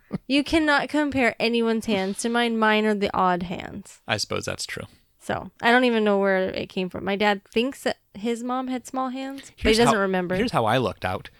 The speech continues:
Speaker 2: Um, you have very, very dainty little hands, and your wedding ring looks like it has a big stone on
Speaker 1: <laughs>
Speaker 2: it.
Speaker 1: I know, but it doesn't.
Speaker 2: But when you
Speaker 1: I
Speaker 2: take
Speaker 1: actually
Speaker 2: the ring
Speaker 1: couldn't
Speaker 2: off
Speaker 1: get any more stones 'cause I wanted them wrapped around.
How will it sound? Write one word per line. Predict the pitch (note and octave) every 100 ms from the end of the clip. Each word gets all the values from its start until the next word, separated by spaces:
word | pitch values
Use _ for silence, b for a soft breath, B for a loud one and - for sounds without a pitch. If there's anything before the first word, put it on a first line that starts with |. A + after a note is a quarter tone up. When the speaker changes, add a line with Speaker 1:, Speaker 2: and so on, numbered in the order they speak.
| b b A2+
Speaker 2:
Um, | A#2 G#2+ G2 -
you | A2+ F3+
have | F#3+ C#3+
very, | A#2+ A#2
very | A2 G#2 G#2
dainty | G2+ F#2+ F#2 A2
little | G#2 F#2+ C3
hands, | G#2+ F#2 G#2+ - - _ _
and | A2 G#2+
your | G#2+ A2
wedding | G#2+ D3+ F3+ G#2+
ring | F#2 F2+ G#2 _ _ _ _ -
looks | A2 B2+ A#3+ - - F#2
like | F#2+ F#2+
it | B2
has | A2 A#2 G#2
a | G2+ F#2+ -
big | E3+ D#3+ A#2+
stone | - - D#3 E3 F3
on | C#4+ F#2
Speaker 1:
<laughs> |
Speaker 2:
it. | C#4 - -
Speaker 1:
I | C4+
know, | A3+ G#3+ - _ _ -
but | E4+ G4+ - _ - F4+
it | C#4 A3
doesn't. | F#3+ G3 G#3+ - _ -
Speaker 2:
But | A#2+ C3+ C3 -
when | C3
you | B2
Speaker 1:
I |
Speaker 2:
take | D4+ D#4+
Speaker 1:
actually | F#4+ -
Speaker 2:
the | C#4
ring | F#4
Speaker 1:
couldn't | F4
Speaker 2:
off | F#4+ A#3
Speaker 1:
get | C4 C#4+
any | A#3 B3+ C4
more | A#3+
stones | A#3+ - G#3+ A#3
'cause | C4 B3+
I |
wanted | A3+ A3+ A3+
them | G#3+
wrapped | G3+ G3+ -
around. | G3 G3+ A3+ G#3 G3